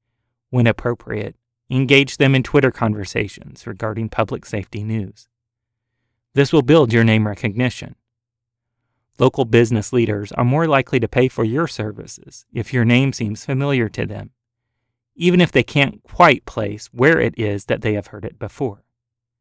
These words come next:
It may be a good idea to schedule your tweets to go out at a time when you are not on duty and when your followers are awake. Use a free service such as buffer dot com for scheduling each tweet.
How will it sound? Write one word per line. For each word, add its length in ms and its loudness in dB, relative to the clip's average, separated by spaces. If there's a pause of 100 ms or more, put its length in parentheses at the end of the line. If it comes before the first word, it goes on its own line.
(720)
It 120 -2
may 220 6
be 180 4
a 60 6
good 200 2
idea 440 -4
to 160 -6
schedule 400 0
your 160 0
tweets 420 -10
to 80 -2
go 160 0
out 140 4
at 160 -2
a 20 -20
time 480 -6 (240)
when 240 -2
you 180 -2
are 120 -2
not 340 2
on 220 -2
duty 380 -8 (200)
and 180 -4
when 140 -6
your 140 -2
followers 640 -4
are 240 -14
awake. 440 -12 (1120)
Use 240 4
a 100 6
free 300 -2
service 480 -10
such 240 -6
as 100 -2
buffer 380 0
dot 220 0
com 340 0
for 160 -8
scheduling 800 -4
each 320 -14
tweet. 340 -4